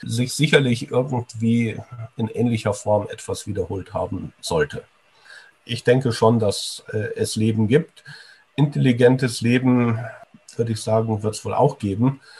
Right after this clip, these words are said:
Nur die Kommunikation ist aufgrund der großen Distanzen,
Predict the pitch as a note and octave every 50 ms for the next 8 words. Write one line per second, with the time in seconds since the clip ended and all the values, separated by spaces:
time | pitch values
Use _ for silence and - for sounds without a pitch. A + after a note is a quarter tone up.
0 | - - _ _ - A#2+ A#2+ A2+ A2 G#2+ - A2+ A2+ A2+ G#2+ G#2+ G#2 - G#2 G2+
1 | - - - A#2 A#2+ B2+ C3+ C3+ - - G#2+ - A2+ A2 - - - A2+ A2+ A2
2 | A2+ G#2+ G#2+ - - A#2 A2+ - - G#2 G2+ A2 - - - A2 B2+ C#3+ C#3 -
3 | - G#2+ A#2 C3+ C3+